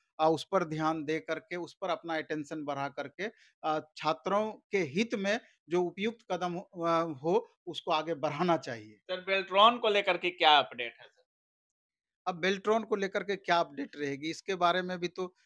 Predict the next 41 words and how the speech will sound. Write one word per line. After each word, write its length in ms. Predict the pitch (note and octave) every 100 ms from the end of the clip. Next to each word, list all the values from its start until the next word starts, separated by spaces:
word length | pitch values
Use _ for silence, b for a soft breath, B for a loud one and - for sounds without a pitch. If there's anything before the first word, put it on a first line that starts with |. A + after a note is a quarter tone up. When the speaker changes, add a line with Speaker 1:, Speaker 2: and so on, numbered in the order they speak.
| _
Speaker 1:
कई 140 | F3 F#3
बार 200 | F#3 F3
देखे 340 | E3+ - F#3
कि 200 | F3+ A#3
उस 280 | F#3 F#3+ - G3+
एंड 180 | F#3
से 140 | E3+ G3
आया 260 | E3+ F3
कि 120 | F3 F3
नहीं, 180 | F3+
बेल्ट्रॉन 380 | F3 F3 - F#3
ऐसा 200 | F3 E3
नहीं 180 | E3 D#3+
कर 180 | D3 C#3
रही 120 | C3
है, 80 | C#3
Speaker 2:
हाँ। 140 | B2+ b b -
Speaker 1:
जबकि 240 | D3+ D#3
बेल्ट्रॉन 440 | D#3 D3+ C#3+ F3+ E3+
ही 120 | F3+
कॉपी, 380 | F#3+ D#3+ F3 F3
अ, 80 | -
ओएमआर 360 | D#3 D#3 D3+ D3 -
Speaker 2:
ओएमआर 320 | D#3 D#3 D#3+
Speaker 1:
जांच 100 | D#3
Speaker 2:
जांच 220 | D#3 D3+
Speaker 1:
कर 140 | C#3 D#3
Speaker 2:
कर 80 | D3+
Speaker 1:
रही 140 | D3+
Speaker 2:
रही 40 |
Speaker 1:
थी। 180 | C#3+ D3+
Speaker 2:
थी। 40 | D#3+ _ _ _ -
Speaker 1:
तो 160 | D#3+
क्योंकि 540 | C#3+ E3+ D#3 F3+ F3 E3+
देखे 360 | D3+ E3 F#3
कि 420 | F3+ F#3+ F#3 F3 -
बेल्ट्रॉन 460 | D#3 D3+ F3+ F#3
जांच 260 | E3+ E3+ F3
कर 180 | - F3
रही 220 | F3 F3+
थी 340 | F3 G3+ D#3